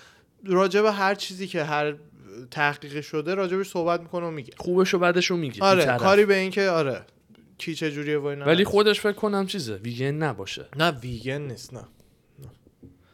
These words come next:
Speaker 1: ویگن هم دایت خوب، هر دایتی که کلاً توش رستریکشن غذایی باشه خوبه. هر دایتی که مثلاً اینایی که ویگن می‌شن سه هفته اول وزن کم می‌کنن، حالشون خیلی خوبه و این حرفا.
Speaker 2: آها.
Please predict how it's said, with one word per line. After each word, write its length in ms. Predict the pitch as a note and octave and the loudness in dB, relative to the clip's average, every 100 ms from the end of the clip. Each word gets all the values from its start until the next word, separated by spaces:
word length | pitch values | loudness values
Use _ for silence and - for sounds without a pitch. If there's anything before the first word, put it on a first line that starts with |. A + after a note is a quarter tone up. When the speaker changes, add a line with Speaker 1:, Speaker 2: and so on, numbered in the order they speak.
| _ - | _ -4
Speaker 1:
ویگن 340 | F#3+ G#3+ B3 C4 | 0 2 2 0
هم 160 | C4+ | 2
دایت 280 | A3 G3 G3 | 4 4 0
خوب، 240 | F#3 F#3+ - - | -4 -6 -6 -10
هر 260 | - G3 A3 | 0 2 4
دایتی 380 | A3 G#3+ A3 A3 | 4 2 2 -2
که 100 | A3+ | -6
کلاً 380 | G#3 F3 F#3 | -2 0 0
توش 280 | G3 G3+ - | -2 -6 -4
رستریکشن 600 | E3 D3+ D#3+ D3 D#3+ D3+ | -4 -4 -6 -6 -4 -4
غذایی 360 | D3 D3 C3+ C#3+ | -2 -2 -2 -4
باشه 320 | C3+ C3+ E3+ | -4 -6 -6
خوبه. 300 | - F3+ G#2+ - _ _ - | -6 -6 -6 -12 _ _ -2
هر 180 | D#3 E3 | 0 2
دایتی 460 | E3 D#3 E3 F3+ | 2 2 0 -6
که 120 | - | -8
مثلاً 400 | E3+ D3+ D#3 D#3 | -6 -4 0 2
اینایی 300 | D#3+ D#3 D3+ | 2 -2 -6
که 120 | D3+ D#3+ | -6 -8
ویگن 340 | D3+ C#3 D3+ | -6 -4 -4
می‌شن 360 | E3+ F#3 E3+ D3 - | -4 -6 -6 -10 -8
سه 160 | - | 0
هفته 260 | C#3+ C3+ D3 | 0 2 0
اول 340 | C3+ B2+ C3 | 0 0 -2
وزن 220 | B2+ C3 - | -2 -4 -4
کم 180 | C3+ | -6
می‌کنن، 300 | B2+ B2 B2+ | -6 -8 -8
حالشون 400 | B2 B2+ B2 C#3 | -6 -8 -8 -10
خیلی 220 | B2 B2+ B2 | -8 -8 -8
خوبه 220 | B2+ B2 | -6 -4
و 40 | |
این 140 | A#2+ B2 | -4 -6
حرفا. 280 | A#2+ A#2+ | -8 -8
Speaker 2:
آها. 240 | B2+ B2 | -8 -8